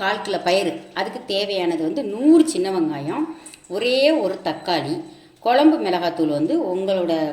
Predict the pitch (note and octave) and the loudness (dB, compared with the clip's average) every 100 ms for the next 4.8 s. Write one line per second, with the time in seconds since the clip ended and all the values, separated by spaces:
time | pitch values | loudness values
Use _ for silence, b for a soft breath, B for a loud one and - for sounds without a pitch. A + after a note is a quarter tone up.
0 | C#3+ F#3 C4 C#4+ - D#3+ D3+ C#3+ F#3+ G#3+ | -4 -6 -2 -4 -4 -6 -4 -6 -4 -2
1 | D#3 C3+ E3+ - - B2+ B2+ - - B | -2 -2 -4 -4 -8 -8 -8 -12 -18 B
2 | B E3 - A3 G3+ E3+ E3 G3 - - | B -20 -12 -10 -8 -10 -8 -8 -8 -10
3 | - C4 A3+ A#3 C#4+ C#4 - E3 G3+ E3 | -8 -6 -6 -6 -6 -8 -6 -6 -4 -2
4 | D#3 D#3+ - G#3 G#3+ B3 C4+ F3 | -2 -2 -6 -6 -4 -2 -2 -4